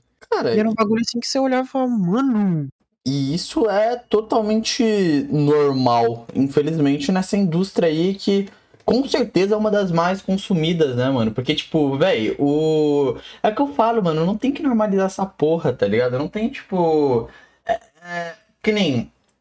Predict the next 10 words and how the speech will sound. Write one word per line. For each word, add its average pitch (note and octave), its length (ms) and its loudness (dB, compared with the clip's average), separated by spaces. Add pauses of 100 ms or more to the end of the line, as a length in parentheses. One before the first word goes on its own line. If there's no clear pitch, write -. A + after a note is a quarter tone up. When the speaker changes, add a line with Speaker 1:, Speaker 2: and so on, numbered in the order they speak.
(380)
Speaker 1:
Amy A#3+ 220 2
White F#3 540 0
fala A3 600 0
dessas B3+ 380 -2
coisas, C3+ 420 0
ela G#2 180 2
tem C3 180 -2
um C#3 100 -2
podcast B2 520 -2
disso, D3+ 500 -2